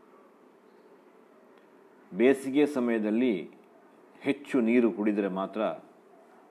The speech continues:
ನಮ್ಮ ದೇಹವನ್ನು ಹಾಗೂ ನಮ್ಮ ಲವಲವಿಕೆಯನ್ನು ಅತ್ಯಂತ ಎತ್ತರದಲ್ಲಿಟ್ಕೊಳ್ಳಿಕ್ಕೆ ಸಾಧ್ಯತೆ ಇದೆ. ಬಿಸಿಲೇರಿದ ಹಾಗೆ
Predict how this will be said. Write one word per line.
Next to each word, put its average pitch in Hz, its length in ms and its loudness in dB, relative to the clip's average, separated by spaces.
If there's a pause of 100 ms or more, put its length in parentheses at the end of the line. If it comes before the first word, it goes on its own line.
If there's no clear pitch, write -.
(100)
ನಮ್ಮ 92 260 -10
ದೇಹವನ್ನು 104 840 -4 (880)
ಹಾಗೂ 95 440 -4
ನಮ್ಮ 90 180 -10
ಲವಲವಿಕೆಯನ್ನು 98 1040 -2 (600)
ಅತ್ಯಂತ 104 480 -6 (800)
ಎತ್ತರದಲ್ಲಿಟ್ಕೊಳ್ಳಿಕ್ಕೆ 98 1080 -2
ಸಾಧ್ಯತೆ 80 400 -10
ಇದೆ. - 240 -20 (4000)
ಬಿಸಿಲೇರಿದ 143 600 6
ಹಾಗೆ 107 680 2